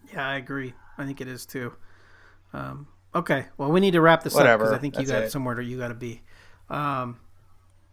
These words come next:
Speaker 1: all right. So anything else before I, I, I do the thing? All right.
Speaker 2: No.
Speaker 1: Okay. <laughs> All right. So follow us on Twitter.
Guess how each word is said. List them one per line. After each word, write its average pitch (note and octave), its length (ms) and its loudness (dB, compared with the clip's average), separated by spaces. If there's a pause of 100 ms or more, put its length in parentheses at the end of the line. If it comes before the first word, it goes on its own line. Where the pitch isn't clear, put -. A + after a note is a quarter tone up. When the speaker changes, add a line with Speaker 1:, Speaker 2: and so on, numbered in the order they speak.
Speaker 1:
all D#3 80 2
right. C3+ 200 4 (200)
So D3 140 -6
anything D3+ 280 0
else D3 200 -2
before C3 340 -6
I, B2 220 -6
I, C3 80 -10
I B2+ 420 -10
do B2+ 140 -10
the A#2+ 140 -12
thing? B2 300 -12 (880)
All C3 160 -4
right. B2 180 -8
Speaker 2:
No. B2+ 680 -6 (140)
Speaker 1:
Okay. D3 260 -6 (540)
<laughs> - 500 -8
All A3 100 8
right. C3 180 0 (360)
So D3+ 240 6
follow F3+ 340 10
us E3+ 180 8
on D3+ 160 6
Twitter. C#3+ 440 6